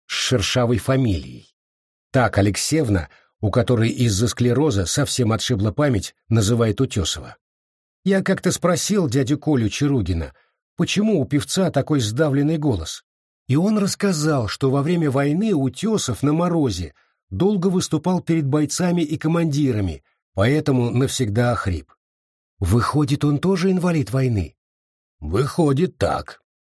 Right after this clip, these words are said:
Когда мы собираемся на праздники у бабушки Мани, дед Жоржик всегда ставит... Ставил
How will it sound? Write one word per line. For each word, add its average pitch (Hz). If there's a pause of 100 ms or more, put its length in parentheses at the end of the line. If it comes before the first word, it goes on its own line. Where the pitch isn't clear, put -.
(420)
Когда 131
мы 135
собираемся 135
на 123
праздники 113
у 110
бабушки 113
Мани, 120 (280)
дед 107
Жоржик 101
всегда 110
ставит... 127 (720)
Ставил 104